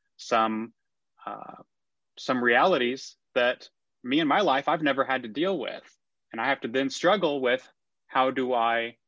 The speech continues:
how do I live with that? How do I, um, how do I take the,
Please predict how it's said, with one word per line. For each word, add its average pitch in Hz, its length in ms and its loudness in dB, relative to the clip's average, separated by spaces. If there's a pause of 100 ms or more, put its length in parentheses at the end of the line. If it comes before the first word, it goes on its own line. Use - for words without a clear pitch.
(840)
how - 220 -4
do 120 160 -2
I 117 180 2
live 156 260 -2
with 123 180 -6
that? 95 180 -8
How 131 120 2
do 131 180 -2
I, 113 360 2 (460)
um, 104 480 -8 (1000)
how 139 180 0
do 139 200 2
I 127 280 2 (540)
take 143 240 -6 (800)
the, 113 180 -14